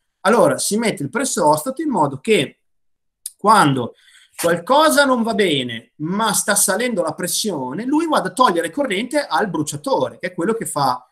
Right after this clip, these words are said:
diciamo, appunto, ali-, che alimenta la caldaia, che quindi ferma. Oppure un termostato. Cos'è un termostato?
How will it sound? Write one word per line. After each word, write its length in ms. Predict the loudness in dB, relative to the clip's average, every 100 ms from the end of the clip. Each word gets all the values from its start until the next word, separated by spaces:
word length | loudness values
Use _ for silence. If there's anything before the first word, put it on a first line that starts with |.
| _
diciamo, 720 | _ -6 -2 0 2 2 2 -2
appunto, 420 | -4 -6 -2 0
ali-, 260 | -2 -2 _
che 120 | 2
alimenta 460 | 4 4 2 2
la 140 | 0 0
caldaia, 580 | -2 0 2 2 0 -6
che 320 | -10 -14 -18 _ _ _
quindi 200 | -2 0
ferma. 460 | 2 2 2 0 -6 _ _
Oppure 500 | -2 2 2 2 0
un 160 | -2
termostato. 760 | 2 2 4 4 4 2 -6 -14
Cos'è 260 | -6 0 2
un 140 | 0
termostato? 640 | -2 -2 0 -2 -8 -20